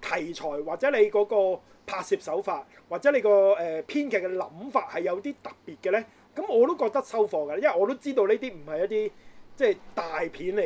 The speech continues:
嘅，呢啲只不過係一啲小品作品，噉咪基本上即係一個習作噉嘅啫。噉佢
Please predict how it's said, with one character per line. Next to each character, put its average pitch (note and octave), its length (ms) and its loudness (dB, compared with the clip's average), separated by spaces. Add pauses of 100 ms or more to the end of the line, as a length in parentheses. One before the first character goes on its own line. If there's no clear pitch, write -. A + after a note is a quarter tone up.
嘅， D3 180 -4
呢 F#3 100 -4
啲 G3+ 100 -2
只 F#3+ 160 -8
不 G3+ 80 2
過 F#3+ 140 -2
係 E3+ 120 -2
一 G#3 40 0
啲 G#3 40 -2 (180)
小 F3 60 -6
品 F3 200 -6
作 D#3 220 -4
品， D#3 220 -12
噉 C#4+ 80 0
咪 C4 220 -4 (340)
基 F4 160 -2
本 D4+ 160 -4
上 F#3+ 260 -2 (120)
即 D4+ 80 -2
係 B3 140 2 (160)
一 B3+ 80 0
個 A#3+ 100 0
習 F3+ 280 -4
作 D#3+ 180 -2
噉 D#3 100 -4
嘅 F3 140 -4
啫。 F3 160 -4
噉 A#3 100 -4
佢 A3+ 240 2